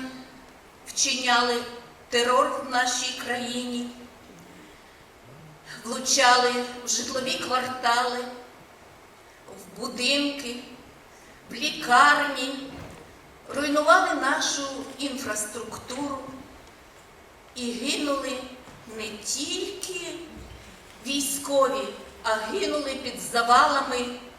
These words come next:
діти, безвинні люди, які були зовсім без зброї. У мене народився цей вірш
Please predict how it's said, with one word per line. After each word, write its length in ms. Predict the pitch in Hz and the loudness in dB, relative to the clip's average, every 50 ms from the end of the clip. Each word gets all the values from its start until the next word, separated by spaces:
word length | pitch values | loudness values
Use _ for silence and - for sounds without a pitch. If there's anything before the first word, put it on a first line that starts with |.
| - - 185 - | -18 -12 -8 -6
діти, 560 | - 247 285 294 285 - - 220 220 220 214 - - - - - - - - - - - - - - - - - - - - - - - - - - - - - - | -4 -2 -2 -4 -4 -6 -8 -8 -8 -8 -8 -12 -14 -18 -20 -20 -20 -20 -20 -20 -20 -20 -20 -20 -20 -20 -20 -20 -20 -20 -20 -20 -20 -20 -20 -20 -20 -20 -14 -8 -6
безвинні 960 | 254 269 254 254 233 233 285 320 330 320 - 339 - - - - 226 220 233 | -4 -2 -2 -2 -4 -4 -4 -4 -4 -4 -6 -6 -8 -8 -10 -12 -12 -10 -8
люди, 360 | 247 254 294 285 247 247 226 - 160 165 180 | -8 -6 -6 -6 -6 -6 -8 -8 -10 -12 -12
які 280 | 196 196 196 - 226 226 | -12 -12 -10 -10 -10 -10
були 280 | - 196 196 196 196 185 - - | -10 -10 -10 -10 -10 -10 -8 -6
зовсім 460 | 220 269 339 370 - - 294 302 285 277 | -4 -4 -4 -4 -4 -6 -6 -6 -6 -6
без 240 | - 254 247 - | -6 -6 -6 -6
зброї. 580 | - 208 226 233 220 214 208 208 202 196 190 196 196 190 - - - - - - - - - - - - - - - - - - - - - - - - - - - - - - - - - - - - - - - - - - - - - - - 311 | -6 -6 -6 -4 -4 -4 -4 -4 -6 -6 -8 -10 -12 -14 -16 -18 -20 -20 -20 -20 -20 -20 -20 -20 -20 -20 -20 -20 -20 -20 -20 -20 -20 -20 -20 -20 -20 -20 -20 -20 -20 -20 -20 -20 -20 -20 -20 -20 -20 -20 -20 -20 -20 -20 -20 -20 -16 -14 -12 -12 -8 -4
У 20 | |
мене 320 | 285 285 359 370 - - - | 0 2 2 2 0 -2 -2
народився 580 | 302 277 254 - 269 269 262 277 - - 440 - 220 | -2 -4 -4 -4 -6 -8 -8 -8 -10 -10 -10 -10 -8
цей 160 | 226 220 214 214 | -8 -8 -8 -8
вірш 540 | 220 233 285 339 370 330 - - - - | -8 -8 -8 -8 -8 -8 -8 -8 -8 -10